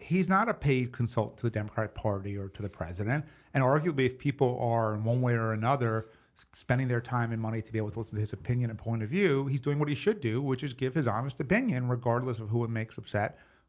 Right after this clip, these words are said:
or not, just like we try to do on, on this podcast, right? So, um, so I, I think Axe's quote was right,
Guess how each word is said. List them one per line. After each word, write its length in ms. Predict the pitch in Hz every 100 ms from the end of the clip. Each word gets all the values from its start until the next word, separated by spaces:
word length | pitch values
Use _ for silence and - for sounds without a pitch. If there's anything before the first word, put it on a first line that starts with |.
| -
or 100 | 143
not, 240 | 202 196
just 140 | - -
like 100 | 120
we 80 | 107
try 140 | 104
to 80 | 104
do 200 | 117 123
on, 160 | 135 143
on 160 | 131 147
this 160 | 202
podcast, 580 | - 95 - 95 87 -
right? 240 | 120 139 - - -
So, 440 | - 165 160 - -
um, 400 | 156 143 143 135 - - -
so 160 | - 175
I, 140 | - - -
I 60 |
think 260 | 151 247 -
Axe's 360 | 156 147 127
quote 500 | - - 165 180 - - _ 156
was 240 | 156 143
right, 360 | 156 147 175